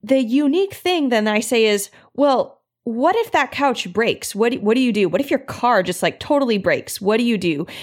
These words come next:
If your, if your house burns down, what happens?" Um, or if, or if you just don't like your house, if you get too big for your house 'cause your family's growing or something,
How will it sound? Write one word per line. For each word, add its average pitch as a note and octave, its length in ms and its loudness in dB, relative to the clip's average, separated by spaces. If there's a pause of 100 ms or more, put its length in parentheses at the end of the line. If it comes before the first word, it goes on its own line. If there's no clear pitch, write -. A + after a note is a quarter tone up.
(120)
If G3+ 160 0
your, A3 360 2
if G#3 120 -4
your G3 80 0
house - 340 -4
burns A#3+ 540 0
down, F#3 260 0
what F#3+ 160 2
happens?" G3 580 -4 (300)
Um, F#3 340 2
or A3+ 120 4
if, A3+ 100 -4
or G#3+ 160 2
if G#3+ 100 -4
you A#3 80 -2
just C4+ 160 -2
don't A#3+ 200 0
like A#3+ 200 2
your G3 100 0
house, E3+ 220 -2
if F#3 60 -12
you G3 180 -2
get A#3 220 -2
too B3 180 -2
big G#3 300 0
for - 140 -6
your D#3+ 180 -2
house - 300 -6
'cause F#3 120 -6
your E3+ 100 -6
family's E3+ 380 -2
growing D#3+ 280 -4
or E3+ 60 -8
something, F3 420 -4